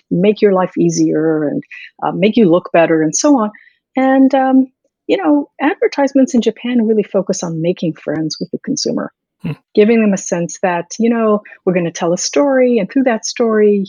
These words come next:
Speaker 1: we're gonna establish that we have shared values and we think about things similarly, and you can trust the company. That was about the only thing that I remember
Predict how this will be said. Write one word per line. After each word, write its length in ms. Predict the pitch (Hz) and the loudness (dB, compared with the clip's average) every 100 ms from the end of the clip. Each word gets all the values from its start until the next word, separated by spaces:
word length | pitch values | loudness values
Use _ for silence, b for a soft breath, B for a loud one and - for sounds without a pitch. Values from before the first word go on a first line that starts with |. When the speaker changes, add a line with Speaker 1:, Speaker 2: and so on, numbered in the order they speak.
| - | -4
Speaker 1:
we're 120 | 190 | -2
gonna 180 | 196 190 | -2 -4
establish 600 | 170 - 196 175 175 - | -8 -4 -4 -2 -4 -4
that 100 | 170 | -4
we 120 | 233 | -2
have 120 | 254 - | -2 -4
shared 340 | - 196 175 | -4 -2 -2
values 480 | 156 160 160 156 165 | -2 -2 -2 -4 -4
and 100 | 160 | -6
we 80 | 180 - | -8 -6
think 140 | 262 | -6
about 300 | 214 190 175 | -2 -4 -4
things 260 | 170 160 - - _ _ _ | -6 -6 -12 -20 _ _ _
similarly, 760 | - 190 170 151 151 147 160 | -4 0 2 2 2 0 0
and 100 | 180 | 0
you 80 | 233 | 0
can 140 | 233 | 0
trust 340 | 202 - - - | -4 -8 -10 -16
the 80 | |
company. 460 | - - - - - _ _ _ _ _ _ _ - | -16 -18 -10 -12 -12 _ _ _ _ _ _ _ -2
That 200 | 233 349 | 0 2
was 140 | 403 | 2
about 380 | 294 277 202 240 | 2 0 -4 0
the 100 | 226 | 0
only 280 | 214 220 180 | 2 2 0
thing 400 | - 202 220 214 | -2 0 2 2
that 140 | 196 | 0
I 100 | 170 180 | -2 0
remember 760 | 156 151 170 185 156 147 143 | 0 -2 -2 -2 -2 -4 -4